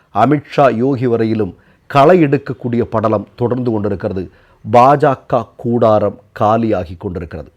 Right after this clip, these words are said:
சில தினங்களுக்கு முன்பு, உங்களுக்கெல்லாம் நல்லா ஞாபகம் இருக்கும், இன்னைக்கு வரைக்குமே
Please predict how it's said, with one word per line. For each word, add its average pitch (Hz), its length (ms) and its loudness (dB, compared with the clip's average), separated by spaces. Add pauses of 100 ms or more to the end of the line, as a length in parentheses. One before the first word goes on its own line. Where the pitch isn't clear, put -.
(440)
சில 175 340 2
தினங்களுக்கு 156 540 0
முன்பு, 123 360 -2
உங்களுக்கெல்லாம் 117 400 -4
நல்லா 113 180 -4
ஞாபகம் 110 300 -4
இருக்கும், 139 380 -10
இன்னைக்கு 139 460 2
வரைக்குமே 139 440 -4